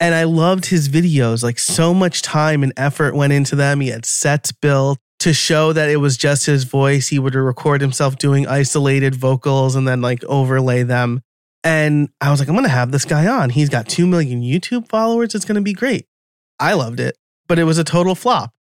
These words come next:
because I wasn't talking to YouTube creators. The episode wasn't released on YouTube. I was talking to developers at that time. This was an instance where I thought, "Well, this is gonna help him because I have a pretty popular podcast. It's gonna help me bring in his audience."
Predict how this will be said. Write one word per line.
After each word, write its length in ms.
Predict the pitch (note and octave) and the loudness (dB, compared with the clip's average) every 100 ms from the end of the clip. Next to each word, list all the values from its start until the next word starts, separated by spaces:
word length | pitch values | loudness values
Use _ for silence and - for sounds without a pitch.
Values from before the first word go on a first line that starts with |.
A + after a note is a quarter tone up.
| _ D#3 | _ -4
because 460 | D3+ E3+ D#3 D3 - | 0 2 2 0 -2
I 160 | D3 E3 | -2 0
wasn't 380 | G3 G3+ G#3+ F3 | 2 0 0 0
talking 380 | C#3+ C#3+ D3+ C#3 | 0 0 -2 -2
to 120 | C#3+ | -4
YouTube 440 | B2+ B2+ - B2 | -4 -6 -4 -4
creators. 540 | - C3+ B2 A#2 D3+ D3 | -2 -2 0 0 -2 -2
The 200 | D3 D3+ | -2 -2
episode 380 | D3 D#3+ D#3 | -2 -2 0
wasn't 260 | D3 C#3+ C#3 | 0 0 0
released 380 | C3+ B2+ C#3 B2+ | -2 -2 -2 -2
on 160 | B2 | -2
YouTube. 500 | B2+ B2+ - B2+ C3+ C#3 _ _ _ - | -2 -4 -4 -4 -4 -8 _ _ _ -4
I 60 | F#3+ | 0
was 100 | A3+ | 0
talking 260 | C#4+ C#4+ B3+ | 0 -2 -2
to 100 | G#3 | 0
developers 640 | C#3+ C3+ C3+ E3 C3 B2+ | 0 2 0 0 -4 -4
at 120 | B2+ | -4
that 200 | C3 A#2+ | -6 -6
time. 300 | - B2 - - _ _ _ | -8 -10 -12 -16 _ _ _
This 180 | E3 F3+ | -2 0
was 160 | A3 F#3+ | 0 0
an 80 | F3+ | 0
instance 420 | F#3 - D#3+ - | 0 0 -2 0
where 120 | D3+ | 0
I 80 | D3 | 0
thought, 360 | D3+ C#3+ C3+ - _ _ - | 0 0 -2 -6 _ _ -4
"Well, 160 | E3 E3+ | 0 2
this 180 | F#3+ A#3 | 0 0
is 100 | G#3 | 0
gonna 180 | G#3 | 0
help 300 | E3 F3+ F#3 | 2 0 0
him 280 | D#3+ C#3 D3+ | 0 0 0
because 260 | D#3+ E3 C#3+ | -2 -2 0
I 60 | |
have 140 | C#3+ C#3 | 0 0
a 40 | |
pretty 220 | C3 D3 | -2 -2
popular 380 | C#3 B2+ A#2+ C3+ | 0 -2 -2 -4
podcast. 560 | B2+ A2+ C3 A#2 C3 D#3+ | -2 -4 -2 -2 -2 -2
It's 60 | |
gonna 140 | D#3 D3 | -2 0
help 280 | C#3+ C3 D#3 | 0 -2 -2
me 400 | F3+ A#3 G#3+ F3 | -2 0 0 0
bring 260 | D3 D3+ | 0 0
in 140 | D3 C3 | 0 -2
his 280 | F#3+ C4+ | -2 -2
audience." 720 | E3 C3 B2 A#2+ B2 D3+ - | -2 -2 -2 -4 -4 -6 -8